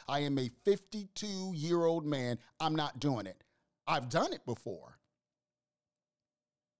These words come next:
Remember that song, Everybody Plays the Fool? There's no exception to the rule. <laughs> 'Cause everybody does play the fool. But I'm not playing no fool at fifty-two years old.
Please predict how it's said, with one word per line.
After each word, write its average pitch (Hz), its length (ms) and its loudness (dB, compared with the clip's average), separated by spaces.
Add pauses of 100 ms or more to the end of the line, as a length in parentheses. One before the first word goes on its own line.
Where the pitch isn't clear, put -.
(320)
Remember 143 180 4
that 135 160 0
song, 143 340 4
Everybody 135 460 4
Plays 143 400 0
the 139 120 -2
Fool? 147 600 0
There's 131 220 0
no 135 160 2
exception 131 580 -4
to 139 160 2
the 135 120 0
rule. 139 440 2 (180)
<laughs> 117 120 -12 (960)
'Cause 330 160 4
everybody 254 500 6
does 233 320 2
play 170 240 4
the 131 140 0
fool. 107 480 -2 (160)
But 165 120 8
I'm 240 120 4
not 208 180 2
playing 196 300 0
no 156 120 2
fool 175 380 2
at 123 140 -2
fifty-two 123 400 -2
years 104 260 -6
old. 110 340 -6